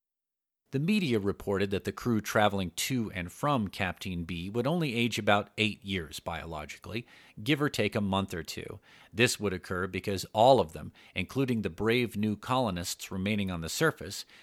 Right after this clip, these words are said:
would be cryogenically frozen for one full leg of the flight.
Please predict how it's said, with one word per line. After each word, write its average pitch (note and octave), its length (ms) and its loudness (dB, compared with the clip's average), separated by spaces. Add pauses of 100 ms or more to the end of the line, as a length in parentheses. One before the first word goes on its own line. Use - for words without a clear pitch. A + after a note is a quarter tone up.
(100)
would A2 180 0
be G2+ 80 -2
cryogenically C3+ 920 -2
frozen A2 560 2
for F2+ 160 -6
one G#2 300 0
full B2 400 2
leg F#2+ 240 2
of F#2+ 140 -2
the G2 80 2
flight. B2 560 -2